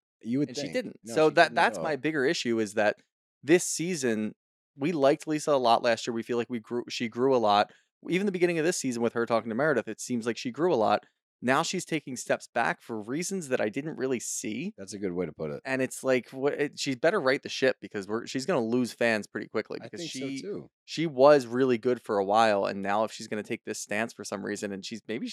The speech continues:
Speaker 2: maybe Monica's got her all, like, buttoned up or something. I don't know what's
Speaker 1: Oh,
Speaker 2: going on.
Speaker 1: interesting. That's a
Speaker 2: Something weird going on there.
Speaker 1: That's an interesting way to put it, but they have the glam off. I'm glad that,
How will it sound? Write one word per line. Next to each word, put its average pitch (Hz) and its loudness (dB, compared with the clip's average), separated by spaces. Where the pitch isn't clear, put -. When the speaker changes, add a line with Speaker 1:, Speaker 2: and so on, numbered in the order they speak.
Speaker 2:
maybe 254 -2
Monica's 175 -2
got 110 4
her 113 2
all, 113 4
like, 110 -2
buttoned 123 0
up - 6
or - -12
something. 127 -4
I 107 -2
don't 180 -2
know 139 -4
what's - -8
Speaker 1:
Oh, - -8
Speaker 2:
going 101 -6
on. 90 -8
Speaker 1:
interesting. - -16
That's 110 -14
a - -
Speaker 2:
Something 214 -6
weird 117 4
going 104 -2
on 87 -6
there. - -10
Speaker 1:
That's 147 -18
an 151 -10
interesting 151 -8
way 107 2
to 87 -2
put 82 -6
it, 87 -2
but 117 0
they 120 0
have 139 -2
the 143 0
glam 107 2
off. 104 0
I'm 92 -6
glad 104 -2
that, 95 0